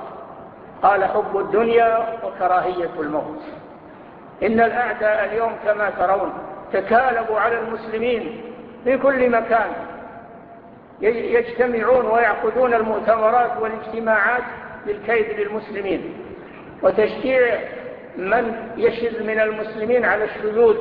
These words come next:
تشجيعه وشد أزره ومدحه. يقومون بذلك في مؤتمراتهم وفي تجمعاتهم، ويمدون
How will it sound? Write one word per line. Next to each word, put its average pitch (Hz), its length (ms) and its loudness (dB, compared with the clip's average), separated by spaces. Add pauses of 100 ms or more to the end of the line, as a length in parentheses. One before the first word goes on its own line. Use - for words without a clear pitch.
(800)
تشجيعه 220 640 2 (640)
وشد 220 480 2
أزره 240 520 4 (680)
ومدحه. 226 540 2 (1400)
يقومون 220 560 4
بذلك 214 640 2 (880)
في 240 140 4
مؤتمراتهم 214 1200 2 (840)
وفي 220 540 4 (320)
تجمعاتهم، 220 1040 0 (680)
ويمدون 233 880 0